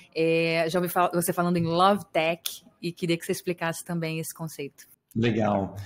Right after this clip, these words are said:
Speaker 2: Eu dei um exemplo aqui, né, da nossa campanha de carnaval do ano passado, que, que a gente gerou looks a partir da inteligência artifici-, artificial, colocou os maquiadores, os influencers, e a partir daí,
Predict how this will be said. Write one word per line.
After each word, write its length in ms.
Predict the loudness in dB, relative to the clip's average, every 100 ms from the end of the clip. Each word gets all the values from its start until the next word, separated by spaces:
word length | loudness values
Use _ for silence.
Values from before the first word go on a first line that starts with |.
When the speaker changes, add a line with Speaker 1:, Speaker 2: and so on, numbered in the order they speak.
| -2
Speaker 2:
Eu 80 | 2
dei 100 | 4
um 80 | 4
exemplo 260 | 4 2
aqui, 200 | 0 2
né, 160 | 2 4
da 180 | 4 4
nossa 240 | 4 2
campanha 400 | 0 0 2 2
de 80 | 2
carnaval 460 | 2 2 2 2 2
do 80 |
ano 100 | 0
passado, 720 | -2 -4 0 2 2 2 0 -4 -12 -20 _
que, 220 | 0 0 0
que 300 | 2 4 6
a 80 | 4
gente 300 | 2 2 2
gerou 280 | 4 6 6
looks 520 | 6 4 0 -6 -4 0
a 80 | 2
partir 500 | 2 0 0 2 4
da 220 | 4 4
inteligência 400 | 2 0 0 -2
artifici-, 220 | -6 -8
artificial, 680 | -8 -4 -4 0 2 2 2
colocou 380 | 2 2 2
os 40 | 2
maquiadores, 1000 | 2 0 2 4 4 2 -2 -10 -20 -20 -4
os 220 | -2 0
influencers, 680 | 0 0 2 2 2 2 2
e 60 |
a 60 | 2
partir 260 | 0 -4 0
daí, 520 | 2 4 4 2